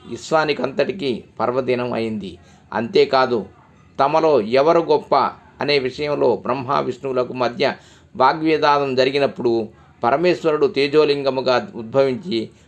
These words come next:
వారికి జ్ఞానోపదేశం చేసినది ఈ శివరాత్రి నాడే. అందుకే మాఘ బహుళ చతుర్దశి తిథి నాడు అర్ధరాత్రి సమయాన్ని లింగోద్భవ కాలంగా భావించి శివారాధనలు, శివార్చనలు చేయటం ఆచారమైంది.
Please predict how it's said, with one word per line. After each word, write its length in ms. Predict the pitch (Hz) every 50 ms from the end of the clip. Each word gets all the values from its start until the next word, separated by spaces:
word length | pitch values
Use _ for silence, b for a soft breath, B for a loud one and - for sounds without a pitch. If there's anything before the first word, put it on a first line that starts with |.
| b _ -
వారికి 360 | 107 117 127 139 143 - -
జ్ఞానోపదేశం 920 | 110 98 113 120 123 147 160 165 - 160 151 139 143 131 - - 139 123 -
చేసినది 580 | 127 123 - 131 123 123 123 120 123 117 101 - - - - -
ఈ 140 | 127 139 123
శివరాత్రి 540 | - 117 123 123 135 143 139 101 - 123 127
నాడే. 380 | 123 120 120 117 113 110 98 b b b b b b b -
అందుకే 600 | - 117 139 143 165 160 - 156 143 131 113 - - - - _ -
మాఘ 280 | 104 113 117 131 147
బహుళ 460 | 147 147 131 - 127 127 127 143 147 - - -
చతుర్దశి 540 | 127 - - 147 135 120 135 131 123 - 135
తిథి 260 | 120 - 127 117 127
నాడు 400 | 123 127 127 127 127 127 117 92 - - - -
అర్ధరాత్రి 500 | - 107 - 143 139 143 139 196 139 123
సమయాన్ని 540 | - - 127 131 131 127 127 127 127 123 113
లింగోద్భవ 640 | 117 120 131 131 151 151 147 - 131 139 139 139 131
కాలంగా 640 | 127 - 123 120 123 123 123 117 123 123 - - -
భావించి 600 | - 117 120 127 131 127 113 - 110 110 104 101 B B B B B B B B - -
శివారాధనలు, 920 | - 123 127 147 147 147 143 139 139 123 135 131 131 127 127 127 127 127 - - -
శివార్చనలు 640 | - 120 139 147 151 139 - - 143 127 127 127 120 104 120
చేయటం 400 | 127 123 120 - 262 127 110 - - _ _ -
ఆచారమైంది. 840 | 107 117 120 - 143 135 131 127 123 120 113 110 107 104 98 85